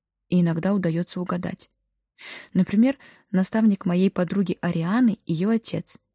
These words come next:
и в этом я уверена. Не могу объяснить, почему, но он часто смотрит на нее так же, как Монжо смотрит на меня. Ласково и как-то надежно. Наставник должен быть ласковым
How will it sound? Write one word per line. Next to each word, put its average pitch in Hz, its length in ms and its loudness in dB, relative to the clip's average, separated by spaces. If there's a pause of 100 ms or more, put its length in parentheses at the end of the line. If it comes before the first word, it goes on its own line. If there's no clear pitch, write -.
(340)
и 180 100 0
в 156 60 0
этом 185 240 0
я 160 180 0
уверена. 170 520 -4 (880)
Не 175 140 2
могу 196 240 2
объяснить, 175 420 -4
почему, 202 460 -2 (680)
но 190 120 4
он 214 100 6
часто - 320 -2
смотрит 190 340 -2
на 175 120 -2
нее 170 220 0
так 240 240 -2
же, 202 160 -4 (300)
как 180 160 -6
Монжо 180 340 2
смотрит 190 440 -2
на 185 60 0
меня. 175 380 0 (840)
Ласково 190 560 -4 (540)
и 196 60 -2
как-то - 340 -4
надежно. 185 640 0 (1040)
Наставник 214 480 2
должен 196 340 0
быть 180 180 -4
ласковым 202 540 -6